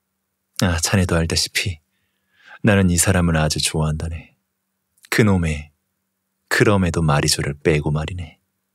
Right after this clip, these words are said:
그 어떤 일반적 명제에도 예외가 있다는 것 정도는 다 아는 사실이지.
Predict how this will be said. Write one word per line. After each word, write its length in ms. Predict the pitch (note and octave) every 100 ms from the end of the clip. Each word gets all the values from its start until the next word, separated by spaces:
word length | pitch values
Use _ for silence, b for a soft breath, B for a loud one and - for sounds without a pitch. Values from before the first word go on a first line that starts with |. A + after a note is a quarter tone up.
| _ _ _ _ _ _ _ b b b
그 160 | - A2
어떤 260 | A2 A2+
일반적 500 | G2 F#2+ G2 F#2+ F#2
명제에도 880 | E2+ D#2 D#2+ - E2+ D#2+ D2 D2 - _ _ -
예외가 360 | F2+ F2 F2
있다는 320 | D#2+ D2+ E2
것 160 | D#2 D2+
정도는 480 | - D#2 D2+ D2+ C#2+
다 380 | - D#2+ D2+ C#2+
아는 180 | D2+ D#2
사실이지. 720 | - - - F#2+ - - -